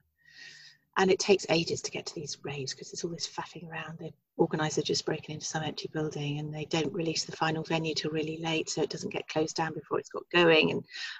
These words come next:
otherwise it won't make any money. So there's all this faffing around. So it's, it's like a sort of magical mystery tour for a bunch of teenage boys. You know, you go to a station, you've got to wait for another message and go to another station,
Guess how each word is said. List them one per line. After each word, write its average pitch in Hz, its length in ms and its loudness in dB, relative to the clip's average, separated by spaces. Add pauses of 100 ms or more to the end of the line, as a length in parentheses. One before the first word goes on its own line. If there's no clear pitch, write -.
otherwise 160 260 -2
it - 40 -2
won't - 140 -4
make - 140 -16 (100)
any 139 140 -14
money. 160 420 -6
So 151 260 -4 (460)
there's 170 140 8
all 208 100 12
this 180 220 6
faffing 160 420 0
around. 160 320 2
So 180 100 6
it's, - 140 8
it's 180 140 8
like 214 160 8
a - 20 0
sort 175 220 4
of 156 80 0
magical 165 420 0
mystery 165 380 0
tour 147 180 2
for 165 120 -2
a - 20 -8
bunch - 260 -2
of - 60 -10
teenage 147 420 0
boys. 139 320 4
You 151 60 -2
know, 139 80 -2
you 147 60 -2
go 160 140 4
to - 140 0
a - 20 2
station, 151 560 -2
you've 160 100 -10
got - 100 -12
to - 80 -10
wait 139 180 -6
for - 80 -20
another 151 240 -20
message - 440 -8
and - 120 -12
go 147 80 -12
to - 140 -10
another 151 200 -14
station, 147 800 -12